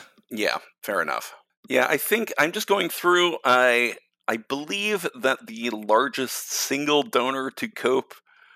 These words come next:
uh, is Gene Swanson. <laughs> Uh, I might be wrong there,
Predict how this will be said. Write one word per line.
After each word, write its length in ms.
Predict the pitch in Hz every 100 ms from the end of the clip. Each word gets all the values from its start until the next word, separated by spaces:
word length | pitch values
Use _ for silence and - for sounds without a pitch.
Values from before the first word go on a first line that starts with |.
| - _ _ 92
uh, 400 | 95 98 90 85 - - _ _ _ -
is 480 | 107 107 107 - - 117
Gene 300 | - 110 110
Swanson. 680 | - 110 123 - - - -
<laughs> 100 | - _ _ _ -
Uh, 300 | 95 101 104
I 100 | -
might 220 | 107 123
be 100 | 123
wrong 340 | 123 123 127 127
there, 340 | 120 131 170